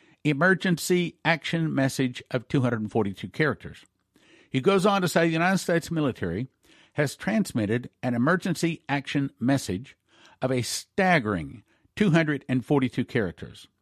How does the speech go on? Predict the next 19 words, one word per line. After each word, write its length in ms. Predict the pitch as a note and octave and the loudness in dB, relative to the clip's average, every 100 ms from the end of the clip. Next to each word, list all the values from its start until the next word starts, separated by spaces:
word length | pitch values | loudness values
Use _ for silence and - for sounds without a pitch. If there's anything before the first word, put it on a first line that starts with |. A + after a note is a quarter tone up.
| _ _ - _ | _ _ -20 _
While 200 | C#3+ D3+ | 2 2
completely 520 | - D3+ G3+ F3 D3+ | -2 -2 -2 0 0
impossible 560 | B2 - F3+ D#3+ C#3 B2 | 0 2 2 2 0 -2
to 100 | B2+ | 2
know 160 | B2 | 2
the 120 | A#2 | 2
actual 320 | A#2 A2+ - F#2+ | -2 -2 -2 0
meaning 640 | C3 G3 C#3+ G2 F#2 F#2+ | 0 2 2 2 -2 -4
transmission, 680 | - G2+ E2+ E2+ D#2 - F3+ - _ _ _ _ _ | -2 -2 -2 -6 -6 -8 -8 -12 _ _ _ _ _
because 320 | D3 - E3+ | 0 4 2
of 80 | D#3 | 4
the 60 | D#3+ | 2
method 400 | D#3+ D#3 C3+ C3 | 2 2 0 0
of 160 | B2+ B2 | -2 0
encryption 680 | C3 B2 - D3+ - B2 B2 | -4 -4 -4 -6 -4 -4 0
does 180 | A#2 | 0
not 220 | A2+ C#3+ - | 2 2 2
permit 320 | B2 A2+ G2 | -2 -2 -4
deciphering, 680 | G2+ - A#2 G#2+ E2+ A2+ | -6 -2 -2 -2 -6 -6